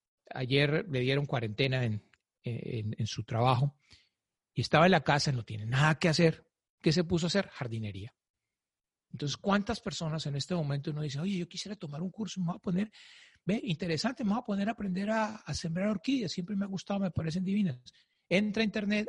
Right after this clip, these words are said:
alguien está vendiendo un curso, lo van a comprar, como me pasó a mí con el tema del piano. O como le puede pasar a, a,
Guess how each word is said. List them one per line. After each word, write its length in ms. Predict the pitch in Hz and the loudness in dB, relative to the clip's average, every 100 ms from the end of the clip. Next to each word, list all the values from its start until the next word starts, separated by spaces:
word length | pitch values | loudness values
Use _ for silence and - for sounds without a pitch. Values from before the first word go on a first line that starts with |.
| - | 0
alguien 280 | 170 208 214 | 0 2 -2
está 200 | - 190 | -2 -2
vendiendo 280 | 196 208 202 | 0 0 0
un 40 | |
curso, 340 | 190 226 185 - | -2 -4 -4 -6
lo 100 | 135 | -4
van 160 | 127 135 | -2 -4
a 60 | |
comprar, 360 | - 120 156 139 | -6 -2 0 0
como 200 | 127 123 | -4 -6
me 140 | 120 | -6
pasó 200 | - - | -6 -6
a 60 | 135 | -4
mí 100 | 143 | -4
con 180 | 151 135 | -4 -8
el 80 | |
tema 200 | 117 127 | -8 -8
del 100 | 131 | -6
piano. 320 | 120 190 175 - _ _ _ _ _ _ _ | -4 -6 -6 -10 _ _ _ _ _ _ _
O 100 | - | -10
como 360 | - 123 120 117 | -6 -4 -4 -4
le 120 | 120 | -2
puede 200 | - 147 | 0 0
pasar 320 | 151 127 131 | 0 -4 -2
a, 160 | 147 - | -4 -6
a, 160 | - - | -12 -10